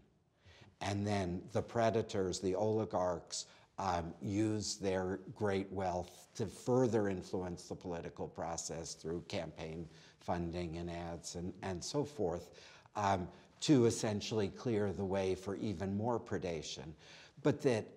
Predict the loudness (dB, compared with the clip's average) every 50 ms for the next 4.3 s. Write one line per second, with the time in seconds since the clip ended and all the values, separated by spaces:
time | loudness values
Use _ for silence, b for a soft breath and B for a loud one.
0 | -20 -20 -20 _ -4 -2 -2 0 4 4 4 4 4 2 2 0 0 0 0 0
1 | 0 0 0 0 -2 -2 0 -2 -2 -4 -4 -4 -4 -4 -4 -4 -6 -4 0 0
2 | 2 2 0 -2 0 0 2 2 0 0 -2 -2 0 0 0 0 0 2 2 2
3 | 0 0 -2 B B B B B B B B B _ -4 -2 0 2 4 4 6
4 | 6 6 4 2 0